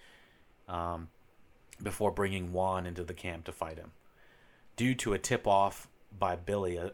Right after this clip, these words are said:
a subordinate of Walters, and another student of Bruce Lee, um, Ip and Lang,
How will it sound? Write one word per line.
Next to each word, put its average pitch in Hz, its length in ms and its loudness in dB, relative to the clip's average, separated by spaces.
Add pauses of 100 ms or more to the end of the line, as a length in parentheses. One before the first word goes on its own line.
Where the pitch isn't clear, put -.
a - 80 -8
subordinate 90 680 -4
of 87 180 -6 (280)
Walters, 92 600 -2 (300)
and 98 300 -6
another 98 600 -4 (300)
student 98 460 -4
of 92 200 -4
Bruce 98 340 -6
Lee, 95 360 -6 (680)
um, 90 460 -4 (1800)
Ip 113 320 0
and 101 300 -6 (640)
Lang, 107 640 -4